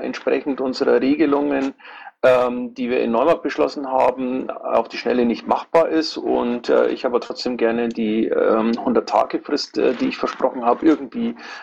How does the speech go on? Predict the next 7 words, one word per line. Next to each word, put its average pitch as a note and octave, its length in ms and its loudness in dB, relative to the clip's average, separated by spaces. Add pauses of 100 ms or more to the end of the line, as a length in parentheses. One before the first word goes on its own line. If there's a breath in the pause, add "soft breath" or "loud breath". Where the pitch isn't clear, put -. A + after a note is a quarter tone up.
(140 loud breath)
ähm, A#2 300 2
zumindest A#2+ 340 -4
im - 80 -4
Ansatz A#2 300 -2
einhalten C3+ 540 -2
möchte. B2+ 420 0 (320 loud breath)
Ähm, B2+ 260 4